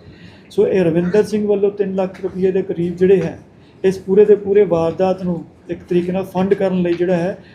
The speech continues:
ਥਾਣਾ ਸਿੰਘ ਨੂੰ ਇਹ ਪ੍ਰੋਵਾਈਡ ਕੀਤੇ ਗਏ ਸਨ। ਸੋ ਥਾਣਾ ਸਿੰਘ ਨੇ ਅੱਗੇ ਇਹ ਬੰਦੇ ਜਿਹੜੇ ਹੈ ਇਹ ਸ਼ਾਮਲ ਕਰੇ, ਉਹਨਾਂ ਨੂੰ ਲਾਲਚ ਵੀ ਦਿੱਤਾ, ਕਿਉਂਕਿ ਤੁਸੀਂ ਦੇਖੋਗੇ ਸਾਰੇ ਦੇ ਸਾਰੇ ਬੰਦੇ ਜਿਹੜੇ ਨੇ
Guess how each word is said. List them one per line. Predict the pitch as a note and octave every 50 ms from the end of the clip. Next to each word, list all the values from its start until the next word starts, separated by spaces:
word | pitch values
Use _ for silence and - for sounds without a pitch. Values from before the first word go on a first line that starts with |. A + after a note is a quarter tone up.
| - - -
ਥਾਣਾ | - D#3+ E3+ F3 F#3+ G#3+ G#3+
ਸਿੰਘ | G#3 G#3 G#3 G#3
ਨੂੰ | G3 G#3 G3+ - - - - - _ _ _ _ _ - - -
ਇਹ | F#3
ਪ੍ਰੋਵਾਈਡ | - F#3 F3+ F3+ F3 F3+ E3+
ਕੀਤੇ | E3+ F3 E3 E3+ E3 D#3
ਗਏ | C#3+ D3 C#3
ਸਨ। | C3+ - - - - - - - - - - - - - -
ਸੋ | - F#3+
ਥਾਣਾ | F3+ - D#3+ E3 E3+ F#3 G3+ G#3
ਸਿੰਘ | G3 G#3 G#3+ G#3 G#3
ਨੇ | G#3+ G#3+ G#3 G#3+ - - F3
ਅੱਗੇ | D#3+ D3+ D3 F#3+ F#3
ਇਹ | F3+ F3 F#3 F#3 F#3 F#3+ - - - - -
ਬੰਦੇ | - E3 D#3+ D#3+ F3 F#3 F#3 F#3 F#3 - - - - - - - - - - -
ਜਿਹੜੇ | D#3+ E3+ F#3+ F3+ E3+
ਹੈ | E3+ E3 D3+ D3 - - - - _ - -
ਇਹ | - E3 E3+ F3+ F3 F3 - - - - -
ਸ਼ਾਮਲ | - - E3 D#3+ D#3 E3 F3+ F3
ਕਰੇ, | F3 F3 F3 F3+ F3+ F3+ - - - - - - -
ਉਹਨਾਂ | - E3+ F3+ F#3+ F#3+
ਨੂੰ | F#3+ G3 F#3+ F#3+ - -
ਲਾਲਚ | D#3+ D3+ D#3 D#3+ E3 F3 E3+ F3
ਵੀ | E3+ F3+
ਦਿੱਤਾ, | F3 F3+ F3+ - F#3 F#3
ਕਿਉਂਕਿ | F3+ F#3 F#3 F3+ G3
ਤੁਸੀਂ | F#3+ - F#3 E3 G3 F3+
ਦੇਖੋਗੇ | F#3+ F#3+ F#3+ F#3+ F#3+ G3 G3+
ਸਾਰੇ | F#3+ - F3 F#3 F#3 G#3
ਦੇ | G3 G#3
ਸਾਰੇ | F#3 G3 F#3 F#3 G3 G3
ਬੰਦੇ | F3 F3 E3 E3 F3+
ਜਿਹੜੇ | F3 F3 F3+ F#3 F3+
ਨੇ | E3 D#3+ D#3